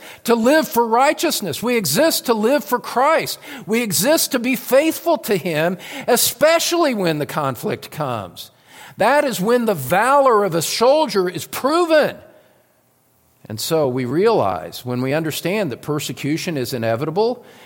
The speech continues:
when we recognize that it will come, then we are prepared to respond with courage and to rise to duty when that comes. We thank the Lord for this teaching on persecution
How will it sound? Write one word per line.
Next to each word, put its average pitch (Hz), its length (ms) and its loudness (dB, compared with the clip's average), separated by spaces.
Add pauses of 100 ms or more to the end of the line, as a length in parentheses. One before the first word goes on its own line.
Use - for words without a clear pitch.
(120)
when 139 220 0
we 143 140 0
recognize 165 720 0
that 135 160 2
it 131 120 0
will 175 280 0
come, 185 500 0 (340)
then 185 280 2
we 180 120 4
are 143 80 0
prepared 180 580 0
to 139 100 -6
respond 165 520 0
with 123 200 -4
courage 202 560 0 (360)
and 143 120 -6
to 131 80 -2
rise 175 540 2
to 165 120 -6
duty 170 380 0
when 135 180 -4
that 135 260 -4
comes. 156 720 -8 (540)
We 147 180 0
thank 202 460 0
the 165 120 -2
Lord 170 480 2
for 147 120 -6
this 135 260 -2
teaching 175 460 -4
on 135 180 -2
persecution 156 1000 -6